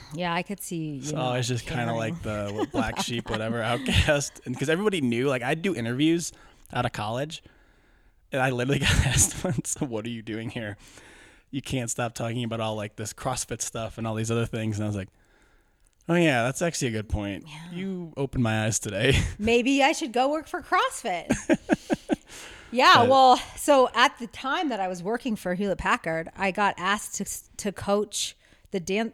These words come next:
Speaker 1: co-coach the dance team at C U, or not C U, at Boulder High.
Speaker 2: Hmm.
Speaker 1: So I, it, like, came full circle, and now I was coaching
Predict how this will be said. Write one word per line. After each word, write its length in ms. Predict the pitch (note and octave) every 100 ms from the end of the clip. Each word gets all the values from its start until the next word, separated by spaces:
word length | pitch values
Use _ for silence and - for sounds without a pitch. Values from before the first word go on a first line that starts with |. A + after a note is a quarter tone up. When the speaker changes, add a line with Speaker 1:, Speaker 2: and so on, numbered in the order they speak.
| -
Speaker 1:
co-coach 640 | - C#4+ - D#3 C#3 -
the 100 | -
dance 380 | E3+ F#3 G3+ -
team 220 | E3+ D#3+ -
at 160 | E3 - - -
C 320 | - - F3+
U, 60 | E3+
or 120 | F#3+ F#3
not 180 | G3+
C 140 | - C3+
U, 80 | C#3
at 240 | D#3 -
Boulder 200 | E3+ E3
High. 300 | E3 B2+ C2+ - _ _
Speaker 2:
Hmm. 200 | - B2
Speaker 1:
So 300 | A2+ - G3
I, 340 | F#3+ - F#3 F3+ -
it, 100 | G3+
like, 160 | F#3+ F#3
came 260 | - G#3+ A3+
full 140 | F#3+
circle, 560 | - A3+ G#3+ - - - _ -
and 120 | F#3+
now 160 | F3 F3+
I 120 | E3
was 120 | E3
coaching 680 | - - B3 - D3 D3+ -